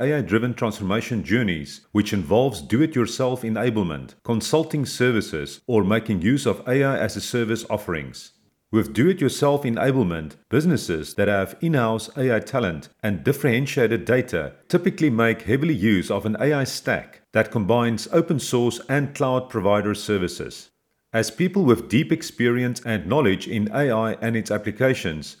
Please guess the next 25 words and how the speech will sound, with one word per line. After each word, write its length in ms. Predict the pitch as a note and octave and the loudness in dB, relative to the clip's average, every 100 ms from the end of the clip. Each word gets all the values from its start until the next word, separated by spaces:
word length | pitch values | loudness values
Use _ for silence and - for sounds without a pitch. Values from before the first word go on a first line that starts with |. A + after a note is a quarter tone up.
| - | -4
are 80 | |
not 240 | G2 C#3 F3+ | 0 0 0
readily 400 | D#2+ C3 C#3 C3+ | 2 2 4 2
available, 800 | A#2 G#2 B2+ A#2 F2+ F2 D#2+ _ | 2 2 2 2 2 -2 -4 _
many 240 | - C3 F3+ | -2 0 0
companies 600 | E3+ E3+ - G2 E2 D#2 | 2 0 0 0 0 -4
depend 440 | - - D#3 D3+ C#3 | -6 0 0 0 -2
on 240 | G#2+ F#2 | -4 -4
partnering 520 | - C#3 C#3+ B2+ B2+ | 0 0 0 -2 0
with 160 | F#2 - | 0 0
A 180 | A#2 B2+ | 0 0
I 40 | |
solutions 460 | A2+ F2+ A2 - A2 | 0 0 0 0 -6
providers 760 | G2 D#2+ A#2 F#2 E2 D2 - | -2 0 2 2 -2 -4 -8
and 220 | - G#2+ G#2 | -2 -2 0
consultants 840 | G#2+ - C#3+ C3+ G2+ D#2+ D2 - _ | -2 0 0 0 -2 -4 -8 -16 _
to 120 | G#2 | 2
help 260 | A2 A#2+ | 2 2
them 180 | G#2 A#2 | 0 -2
fast-track 720 | - - D#3+ D3+ - B2 A2+ | -2 -2 -2 -4 -4 -6 -4
delivery 460 | - F#2+ C3 A2+ F#2 | 0 2 4 4 2
of 160 | F2 D#2+ | -2 -2
A 180 | A2+ | 0
I 40 | G#2 | 0
solutions. 760 | G#2 F2 F#2+ F#2 C#2+ C#2 - | -2 -2 -2 -2 -10 -12 -20